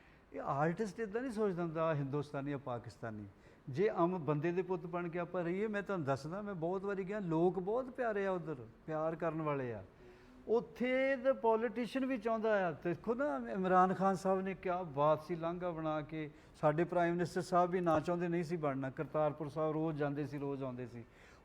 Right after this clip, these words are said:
ਉਹਨੇ ਮਦੀਨੇ ਨਾਲ, ਦੇਖੋ, ਤਸ਼ਬੀਹ ਦਿੱਤੀ, ਕਿੱਡੀ ਵੱਡੀ ਗੱਲ ਹੈ। ਤੇ ਮੀਆਂ ਸਾਹਿਬ ਨਵਾਜ਼ ਸ਼ਰੀਫ ਜਿਹੜੇ ਆ, ਉਹਨਾਂ ਨੇ, ਉਹਨਾਂ ਦੇ ਘਰ ਗਏ ਆ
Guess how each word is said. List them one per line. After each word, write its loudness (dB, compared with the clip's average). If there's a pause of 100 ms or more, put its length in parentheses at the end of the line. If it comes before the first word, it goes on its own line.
ਉਹਨੇ 2
ਮਦੀਨੇ 4
ਨਾਲ, 4
ਦੇਖੋ, 2
ਤਸ਼ਬੀਹ -2
ਦਿੱਤੀ, -8 (120)
ਕਿੱਡੀ -2
ਵੱਡੀ 0
ਗੱਲ -2
ਹੈ। -6 (460)
ਤੇ 6
ਮੀਆਂ 6
ਸਾਹਿਬ 4
ਨਵਾਜ਼ 6
ਸ਼ਰੀਫ 0
ਜਿਹੜੇ 0
ਆ, -6 (460)
ਉਹਨਾਂ -2
ਨੇ, -6
ਉਹਨਾਂ 0
ਦੇ -2
ਘਰ 2
ਗਏ 0
ਆ -6